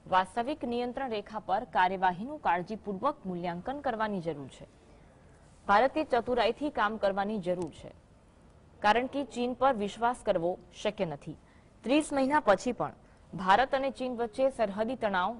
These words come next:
યથાવત છે. તો મનોજ પાંડે વર્તમાન સ્થિતિ વિશે માહિતી આપી હતી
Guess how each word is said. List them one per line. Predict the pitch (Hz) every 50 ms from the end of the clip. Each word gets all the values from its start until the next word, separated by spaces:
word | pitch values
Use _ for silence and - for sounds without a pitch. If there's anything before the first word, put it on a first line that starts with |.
| - 170 165
યથાવત | 175 165 - 180 185 185 202 190 -
છે. | - - 143 - - - - - - - - - - - - - - - - - - - - - - -
તો | 226
મનોજ | 226 240 254 285 311 294 -
પાંડે | 269 254 254 254 277 302
વર્તમાન | 269 226 220 208 214 208 220 226 254
સ્થિતિ | 254 - - 202 - 233 208
વિશે | 202 202 - - 262
માહિતી | 254 220 208 208 226 - - 233 214
આપી | 202 196 226 214
હતી | 196 185 - 208 226